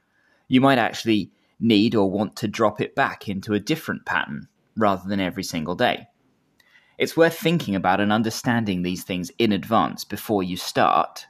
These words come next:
so you know what's gonna happen when you get there. Tracking your habits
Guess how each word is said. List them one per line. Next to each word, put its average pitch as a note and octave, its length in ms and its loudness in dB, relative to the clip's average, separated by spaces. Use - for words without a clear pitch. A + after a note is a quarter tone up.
so - 160 -6
you G#2+ 200 0
know A#2+ 240 4
what's G2+ 220 -4
gonna F2+ 180 -4
happen F2 380 -6
when F2 140 0
you F#2 100 -2
get A#2+ 240 0
there. - 260 -6
Tracking F3+ 580 -2
your D#2+ 180 -4
habits - 680 -4